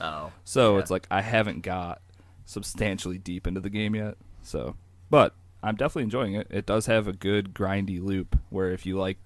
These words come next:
Speaker 2: games where you have to grind stuff out, like, this is one of them for sure.
Speaker 1: Mm-hmm.
Speaker 2: And, um, yeah, it's definitely been,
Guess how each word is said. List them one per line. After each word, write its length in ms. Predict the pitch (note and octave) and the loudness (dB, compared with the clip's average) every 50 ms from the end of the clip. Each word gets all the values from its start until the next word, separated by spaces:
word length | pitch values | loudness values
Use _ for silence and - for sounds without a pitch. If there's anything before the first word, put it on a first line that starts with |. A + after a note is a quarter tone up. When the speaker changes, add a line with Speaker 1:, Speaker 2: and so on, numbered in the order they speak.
| - | -12
Speaker 2:
games 300 | - F#2 G2 G2+ G#2 - | -8 -6 -4 -4 -4 -2
where 80 | G2+ G2 | -2 -2
you 40 | G2 | -2
have 80 | G2 - | -2 -4
to 60 | F#2+ | -8
grind 340 | F#2 - G2 F#2 G2 G#2 G#2 | -8 -6 -4 -4 -4 -4 -2
stuff 220 | - A2 G#2 - | -2 -2 0 0
out, 320 | G2 G2 A2 C#3 - - D#2 | 0 0 0 0 -2 -4 -6
like, 140 | F2 E2+ - - - - - - - - - - - - - - | -8 -10 -12 -16 -20 -20 -20 -20 -20 -20 -20 -20 -20 -20 -14 -8
this 200 | G#2 G#2 G2 - | -6 -6 -4 -4
is 120 | G2 G2 G2+ | -4 -4 -2
one 160 | G2 G#2 G2+ | -2 -2 -2
of 80 | F2+ D#2+ | -2 -4
them 160 | F2 D#2+ E2+ | -6 -8 -8
for 160 | - D2 D#2+ | -8 -8 -8
sure. 300 | - - C2+ A#1+ A1+ - - - - - - - - - - - - - - - - - - - - - | -8 -8 -10 -10 -12 -14 -18 -20 -20 -20 -20 -20 -20 -20 -20 -20 -20 -20 -20 -20 -20 -20 -20 -18 -12 -10
Speaker 1:
Mm-hmm. 140 | F#2 E2+ | -8 -8
Speaker 2:
And, 240 | - G2+ F2+ F2 F#2 - - - - | -6 -6 -8 -8 -10 -12 -16 -14 -10
um, 280 | F#2+ E2+ E2 D#2+ - - - - - - - - - - - - - - | -10 -10 -10 -12 -14 -18 -20 -20 -20 -20 -20 -20 -20 -20 -20 -20 -18 -16
yeah, 140 | - - - - | -16 -16 -16 -18
it's 120 | - - | -20 -10
definitely 260 | - F#2+ G2 - A2+ | -8 -6 -4 -4 -4
been, 240 | G#2+ G#2+ A2 G#2+ G#2+ | -4 -4 -4 -6 -6